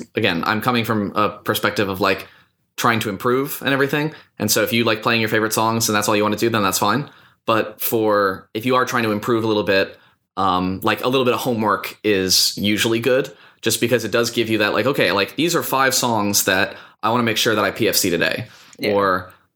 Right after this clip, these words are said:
Speaker 1: there are five songs that I want to, like, just at least, like, full combo to the point, like, I, I, I nailed the gimmicks. You know, like, I just wanna make sure, like, reinforce that in my brain. And if it means,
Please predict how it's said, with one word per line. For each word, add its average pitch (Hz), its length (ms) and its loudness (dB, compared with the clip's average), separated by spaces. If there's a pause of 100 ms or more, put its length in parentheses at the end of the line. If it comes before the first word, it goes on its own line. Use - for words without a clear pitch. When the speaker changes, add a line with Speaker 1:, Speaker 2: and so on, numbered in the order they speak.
Speaker 1:
there 113 260 0
are 107 40 0
five 143 260 0
songs 127 280 0
that 117 100 2
I 104 40 4
want 104 260 0
to, 104 500 2
like, 101 200 0
just 117 200 0
at 113 80 2
least, 151 240 0
like, 113 340 -2
full 202 240 0
combo 143 380 0
to 113 100 -4
the 120 80 -2
point, 139 200 0
like, 117 120 0
I, 110 220 0
I, 107 220 0 (100)
I 107 100 0
nailed 120 340 2
the 113 60 0
gimmicks. - 720 -2 (160)
You 104 80 -2
know, 104 80 4
like, 101 120 0
I 110 40 0
just 113 160 -2
wanna 120 120 2
make 110 180 0
sure, - 200 0
like, 104 100 -6
reinforce 120 540 0
that 104 140 2
in 98 60 0
my 95 100 2
brain. 90 400 0 (260)
And 123 80 -2
if 131 80 0
it 156 80 0
means, 160 540 0